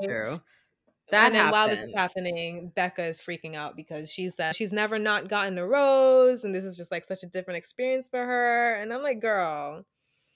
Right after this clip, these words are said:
Speaker 2: look at where you at. Come on."
Speaker 1: To be fair, though, she didn't get sent home on The Bachelor. She won the fucking Bachelor and then got
Speaker 2: Yeah.
Speaker 1: broken up with. So she got the
Speaker 2: Mm-hmm.
Speaker 1: rose and the engagement ring.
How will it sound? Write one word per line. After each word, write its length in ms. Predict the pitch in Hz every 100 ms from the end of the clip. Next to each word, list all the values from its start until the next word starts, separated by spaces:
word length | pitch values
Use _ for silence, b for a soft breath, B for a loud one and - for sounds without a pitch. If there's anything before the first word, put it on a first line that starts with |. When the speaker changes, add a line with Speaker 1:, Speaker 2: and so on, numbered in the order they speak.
| _ _ _ _ -
Speaker 2:
look 180 | 254
at 60 | 240
where 120 | 175
you 140 | 156 -
at. 280 | 131 123 -
Come 180 | 220 156
on." 160 | - - -
Speaker 1:
To 140 | 381
be 120 | 381 381
fair, 300 | 370 339 320
though, 360 | 214 160 131 -
she 200 | - 262
didn't 200 | 349 370
get 180 | 302 269
sent 220 | 285 -
home 520 | 240 233 170 139 139 - b b
on 200 | 226 202
The 100 | 175
Bachelor. 580 | 196 208 - 143 - 131 b
She 220 | - 302
won 380 | 269 233 262 311
the 80 | 214
fucking 360 | 202 180 160 147
Bachelor 560 | 131 - 143 131 131 -
and 220 | 190 175
then 280 | 156 180 175
got 320 | 180 170 156
Speaker 2:
Yeah. 60 | 160
Speaker 1:
broken 220 | 127 143
up 180 | 135 -
with. 200 | 90 -
So 140 | 156
she 200 | - 226
got 220 | 202 226 202
the 60 |
Speaker 2:
Mm-hmm. 120 | 185
Speaker 1:
rose 240 | 220 214 196 285
and 200 | 269 226
the 100 | 170
engagement 440 | 147 139 139 -
ring. 260 | 87 -